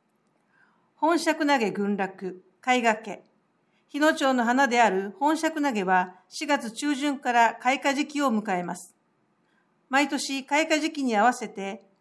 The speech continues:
案内書の開設、特産品の販売も行っています。正法寺、開花家。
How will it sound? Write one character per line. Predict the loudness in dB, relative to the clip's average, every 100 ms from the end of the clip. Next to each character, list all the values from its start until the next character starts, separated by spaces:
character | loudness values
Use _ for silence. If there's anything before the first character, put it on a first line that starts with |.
| _ _ 0
案 | 2 4
内 | 2 2
書 | 0
の | -2
開 | 2 0
設、 | 0 -6 -6 -8 -6
特 | -8 -4
産 | 0 2
品 | 2 0
の | 2
販 | 2 2 4
売 | 2
も | 2 0
行 | -2
っ | -2 -2 -4
て | -8
い | -8
ま | -8
す。 | -14 -18 _ _ _ _ _ _ _ _ _ _ _
正 | -4 0 2
法 | 4 2
寺、 | 0 -6 -10 -10 _
開 | 2 2 4
花 | 0
家。 | -2 -16